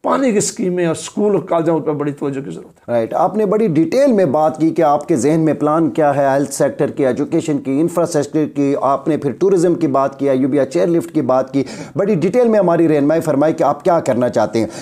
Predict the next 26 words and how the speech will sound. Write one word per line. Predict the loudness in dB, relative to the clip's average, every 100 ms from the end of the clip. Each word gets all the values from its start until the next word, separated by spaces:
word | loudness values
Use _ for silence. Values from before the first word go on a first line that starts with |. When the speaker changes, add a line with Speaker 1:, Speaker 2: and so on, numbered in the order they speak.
| -8 -2
Speaker 2:
लेकिन | 0 2
सर, | 2 4
आप | 2 2 0
इलेक्शन | 2 0 2 0
में | 0
तो | 2 2
हिस्सा | 2 0
लेंगे, | 2 2 2 2
लेकिन | 0 0 0
आपकी | -2 -2 -4 -2
पार्टी | 0 0 -2
के | 0 2
हज़ारा | 4 2 0 -2 -2
से | 0 0
एक | 0
सीनियर | -2 0 2
लीडर | 0 0 0
हैं | 0
कैप्टन | -2 -2 -4
सफदर | -4 -2 0 0
साहब, | 0 -2 -4 -14 -4
उन्होंने | 0 2 2
कहा | 2 0
था | 0 0
आप | 0 0
वो, | 2 2